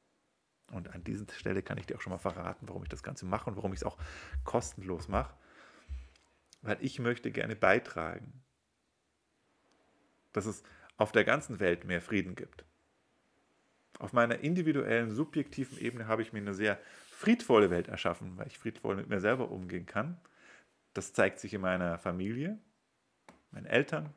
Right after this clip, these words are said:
in meinem persönlichen Umfeld und auch, wie ich unterwegs bin, mir begegnet das. Ich bin in einer friedlichen Welt. Auch wenn viel, wenn ich natürlich den Unfrieden da auch im Großen wahrnehmen kann, aber da, wo ich bin, ist Frieden.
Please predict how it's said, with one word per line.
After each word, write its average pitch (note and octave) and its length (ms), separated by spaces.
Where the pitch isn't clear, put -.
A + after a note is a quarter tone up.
in G2+ 100
meinem F#2+ 240
persönlichen A2 500
Umfeld D3+ 520
und B2 120
auch, C3 220
wie C3 140
ich E3 120
unterwegs C3+ 440
bin, G#2 140
mir A2 200
begegnet C3 440
das. - 140
Ich - 160
bin A2+ 140
in A2 140
einer G#2+ 220
friedlichen G#2+ 540
Welt. - 300
Auch - 160
wenn G2+ 120
viel, C3 400
wenn A#2 100
ich A2+ 80
natürlich A2+ 240
den A2+ 140
Unfrieden A2+ 580
da - 120
auch - 160
im F2+ 140
Großen G2 440
wahrnehmen F2+ 720
kann, F#3+ 300
aber A#2+ 340
da, G#2+ 220
wo G2+ 140
ich A#2 220
bin, C3 180
ist - 160
Frieden. B2 360